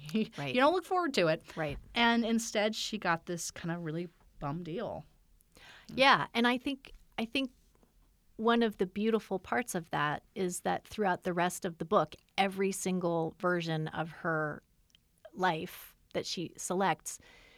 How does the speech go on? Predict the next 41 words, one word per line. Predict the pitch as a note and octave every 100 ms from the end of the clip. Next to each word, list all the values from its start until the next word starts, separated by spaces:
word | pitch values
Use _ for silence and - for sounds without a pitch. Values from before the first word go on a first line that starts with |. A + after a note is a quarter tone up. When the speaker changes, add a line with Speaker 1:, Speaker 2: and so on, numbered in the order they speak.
| _
Speaker 2:
she | - - A#3
has | G#3 F#3+
this | - F#3
profound | - G3 F3 F3+ E3+ F#3+
relief | F#3+ F3+ F#3 D#3+ D#3 -
that, | D#3 -
"Oh, | G#3
God, | G3 F3
at | D#3+
least | F#3 G3+ - -
Izzy's | E3+ E3
still | D#3+ D3+ B2+
alive." | B2 - - - -
Speaker 1:
Yeah. | F#3+ A3
Speaker 2:
And | A3
so | B3+ A#3
even | C4+ C#4+ C#4+
if | C4+
she's | - A#3+
not | A3+ G3 -
close | - A#3 -
with | C4+
her, | C#4+ D4 - - -
she's | - A#3 G#3
just | - G#3
happy | G#3 F#3 F#3
that | E3+ -
Izzy's | F3+ E3+ E3+
still | - E3+
in | E3 D#3+
the |
world. | D3+ E3 G#3 A#3+ -
And | G3+ G#3
I | A#3
think | B3 B3+
Speaker 1:
Yeah. |
Speaker 2:
that's | D#3+ -
a | C4+
very | A3 A3+ A3 G#3+ G3+
selfless, | - G#3 G3+ G#3 G3 G3+ - - - -
lovely, | G3 G3 G3 G3+ F#3+ F#3 F#3+